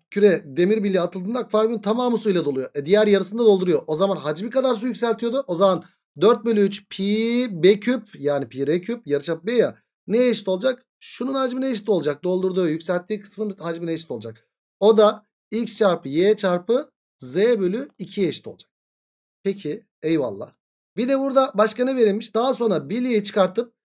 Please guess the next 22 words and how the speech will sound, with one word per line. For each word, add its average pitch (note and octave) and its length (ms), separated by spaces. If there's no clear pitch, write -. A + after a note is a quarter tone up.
peki A3 360
bilye F#3 640
koyduğumuzda C4 840
tamamı A3 440
suyla A#3+ 240
doldu B3 220
ya. A3+ 240
Çıkarttığım A#3+ 540
zaman, A#3+ 480
e, D3+ 80
yarısına G#3+ 480
kadar A#3 260
suyla B3 320
doluydu. F#3+ 460
O E3+ 60
zaman G#3 180
yarısının A#3 480
hacmi G#3+ 440
de G3+ 200
ne F#3 220
verilmiş B3+ 400
bana? F#3+ 440